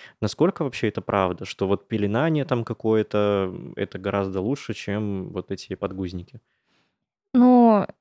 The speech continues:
Speaker 2: я точно могу сказать, что памперсы — это классно. Это то, что сделало большой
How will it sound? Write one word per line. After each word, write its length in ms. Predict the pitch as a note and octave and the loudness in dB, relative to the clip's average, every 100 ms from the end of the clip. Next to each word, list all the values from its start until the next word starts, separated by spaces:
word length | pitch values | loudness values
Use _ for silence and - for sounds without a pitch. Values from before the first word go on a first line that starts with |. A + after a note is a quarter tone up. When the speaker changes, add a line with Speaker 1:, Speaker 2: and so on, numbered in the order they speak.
| _ | _
Speaker 2:
я 140 | A#3+ | 2
точно 340 | B3 A#3+ - G3 | 4 2 2 4
могу 260 | F#3 F3+ | 4 4
сказать, 340 | F3+ - F#3 F3+ | -2 -4 -4 -4
что 640 | - F#3+ F#3 F3+ F3+ F3+ - _ _ | -8 -6 -2 0 0 -2 -6 _ _
памперсы — 460 | B3 C4+ B3+ G#3+ - | 0 2 0 -4 -2
это 280 | - G#3 F#3+ | -2 0 -2
классно. 600 | - F#3 F3 - F3 E3+ - _ - | 0 2 2 2 -2 -2 -6 _ -8
Это 560 | F#3+ F#3+ - F#3+ F3+ F3+ - | -6 -6 -2 0 2 0 2
то, 240 | A#3 A#3 | 4 4
что 480 | - - F#3+ F3+ F3+ F3+ | 2 -2 0 2 2 0
сделало 360 | F#3 G3+ G3 | 2 4 4
большой 540 | F3+ F#3+ - G3+ F#3+ | 4 0 2 2 2